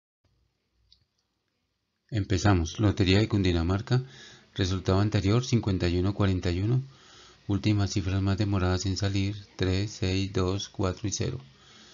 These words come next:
A su izquierda la fórmula que ya conocen, que se compone del número ganador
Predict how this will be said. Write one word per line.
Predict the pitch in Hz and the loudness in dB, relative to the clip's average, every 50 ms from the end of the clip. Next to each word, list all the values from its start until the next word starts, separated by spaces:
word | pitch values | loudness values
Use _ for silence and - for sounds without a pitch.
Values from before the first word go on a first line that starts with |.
| - - - - - - - _ _ _ _ _ - | -20 -20 -20 -20 -20 -20 -20 _ _ _ _ _ -2
A | 101 92 | -2 -2
su | 101 101 | 0 -4
izquierda | 95 - - 95 87 92 101 113 | -4 -2 -2 0 0 2 2 2
la | 113 110 | 2 0
fórmula | 101 - 101 95 95 104 107 107 101 | 2 2 0 2 4 4 4 4 2
que | - 95 | 2 0
ya | 90 92 87 | 2 2 2
conocen, | - 98 104 110 107 101 - - 117 117 | 2 2 4 4 4 2 2 0 0 0
que | - 110 | 0 2
se | 101 104 98 | 0 0 0
compone | - 92 85 85 - 90 90 98 98 | 0 -2 -2 0 2 2 4 4 4
del | 101 95 90 | 4 4 2
número | 92 92 90 92 92 98 95 | 2 2 4 4 2 2 2
ganador | 98 98 98 101 98 92 90 90 90 | 2 2 2 4 4 4 2 2 0